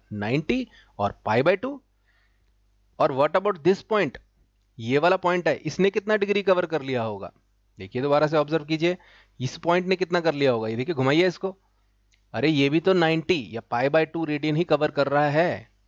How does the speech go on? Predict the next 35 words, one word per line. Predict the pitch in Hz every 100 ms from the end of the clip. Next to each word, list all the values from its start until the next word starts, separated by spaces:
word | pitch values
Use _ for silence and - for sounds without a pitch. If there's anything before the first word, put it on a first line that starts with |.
| _
उतने | 147 - 151
ही | 170
टाइम | 190 165 156
में। | 139 110 110
यानी | 110 117 120
कि | 131
दोनों | 104 110 117 139
की | 131 156 - _
एंगुलर | 120 135 160 165 190 196
वेलोसिटी, | 175 147 135 127 - 107 98 - - -
रोटेशन | 117 123 127 - 147 156 196 202
की | 185
वेलोसिटी | 180 160 139 131 123 104 92 - - -
जो | 107
है | 98 107 151 175 _
वो | 107 120
सेम | - - 101 98
रहेगी। | 92 87 87 95
तो | - -
इस | 214 -
तरह | - 117
से | 110 180
दोनों | 131 107 101
का | 156 208 - - -
रिलेशन | 120 117 117 143
हम | 131 117 175
समझ | - 113 113
सकते | 110 98 -
हैं। | 120 95 - _ - - _
अब | 127 147 - - _
पहली | 123 120 160
ऑब्जर्वेशन | 170 165 175 175 180 175
जो | 175
की | 170
थी | 160 - 170